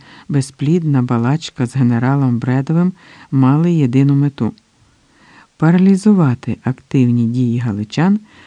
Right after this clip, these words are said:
так званими мирними переговорами, щоб у цей час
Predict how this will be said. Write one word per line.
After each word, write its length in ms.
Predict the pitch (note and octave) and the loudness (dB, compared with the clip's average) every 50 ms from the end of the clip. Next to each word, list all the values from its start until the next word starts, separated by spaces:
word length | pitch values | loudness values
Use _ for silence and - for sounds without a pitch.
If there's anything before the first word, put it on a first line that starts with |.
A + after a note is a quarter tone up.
| - _ - | -20 _ -4
так 220 | - D#3+ C3 C3+ | -2 -2 -2 -2
званими 640 | C3 - C3 B2+ C#3 D#3 E3+ F#3 F3+ F3+ F3+ F3+ F#3 - _ _ _ - - - - | -4 -2 0 2 2 2 2 2 2 2 0 -2 -4 -6 _ _ _ -20 -16 -6 0
мирними 760 | C#3 C#3 C3+ C#3 D3 D3+ D3+ D#3 D#3 D3+ D3+ D#3 D#3 D#3+ D#3+ _ | 2 4 4 4 4 2 2 0 0 0 0 -2 -2 -4 -8 _
переговорами, 840 | - - C3+ C3+ C#3 C3+ C#3+ C#3+ C#3 C#3 B2+ A#2 A2 G#2 G2 F#2+ G2 - _ _ _ _ _ _ _ _ _ _ _ _ _ _ _ | -6 -4 -2 -2 -2 -2 -2 -2 -2 -2 -4 -2 -2 -4 -4 -4 -6 -10 _ _ _ _ _ _ _ _ _ _ _ _ _ _ _
щоб 340 | - - - - F3 D#3 C#3+ | -20 -14 -6 -4 -2 0 0
у 60 | E3 | -2
цей 260 | E3 - - E3+ D3+ | -4 -2 -2 -2 -2
час 500 | C3+ - - C#3+ D3 E3 G3 G3+ - - | -2 -2 -4 -2 0 0 -2 -4 -6 -14